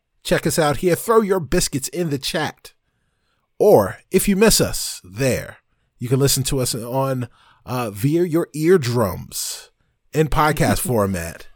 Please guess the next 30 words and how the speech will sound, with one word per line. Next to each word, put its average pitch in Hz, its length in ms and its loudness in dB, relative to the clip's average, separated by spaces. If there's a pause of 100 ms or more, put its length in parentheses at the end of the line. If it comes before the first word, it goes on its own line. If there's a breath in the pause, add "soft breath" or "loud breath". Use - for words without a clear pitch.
(760)
on, 113 480 0
uh, 92 340 -6
your 156 140 2
favorite 139 320 2
podcatcher. 120 500 -2
If 151 140 -2
it's 151 120 -2
a - 40 -8
place 135 280 0
where 127 100 -4
you 131 120 -4
can 135 140 -2
rate 127 180 -2
and 123 60 -6
review, 127 260 -4
please 170 320 0
do 151 160 -4
so. 104 480 -2 (540 soft breath)
And 135 200 0
obviously 127 480 0
subscribe 185 520 2
and 214 280 2
tell 233 200 2
your 220 120 0
friends, 220 320 0
tell 196 120 2
your 185 140 0
enemies, 190 460 -2
tell 208 240 -2
the 202 160 -2